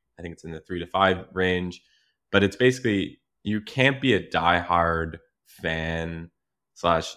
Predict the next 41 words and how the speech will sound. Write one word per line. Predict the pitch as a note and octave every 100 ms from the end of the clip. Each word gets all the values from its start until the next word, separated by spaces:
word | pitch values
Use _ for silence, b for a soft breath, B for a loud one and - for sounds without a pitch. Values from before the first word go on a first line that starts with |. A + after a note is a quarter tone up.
| _ _ _ _ _ F#2
the | F#2+
biggest | A2 G#2+ G#2 -
part | - G2+
of | F#2
it | E2
is | E2
your | E2 D2
identity. | E2 - E2+ E2 D#2+ D#2 D#2
Like, | E2 -
you | F#2+
can't | A2 B2
have | A#2+ G2 F2+
the | F2+
identity | E2+ E2+ E2+ F2 E2+
of | C#2 E2
a |
One | E2+ E2
Direction | D#2+ D#2+ - E2
fan | D#2 D#2 D2+
and | F2
the | E2+
identity | E2 E2 - - E2 D2+
of | D#2+
a |
Jonas | E2+ D#2+ D#2+
Brothers | - D#2+ D#2+
fan | D#2+ D#2+ D#2
and | D#2+ F2
an |
identity | E2+ E2 E2+ E2+ E2+ E2 E2
of | E2 D#2+ D#2 _ _ _ _ G2
X | G2
Y | F#2+ F2+
Z | F2 A2+
fan, | A2 F2 E2+ E2+
because | E2 G#2+ F#2+
it, | F#2+ -
it | F#2+ -
then, | A#2+ A#2+ -
then | F#2+ A2+ A#2+
your | A2 F#2 -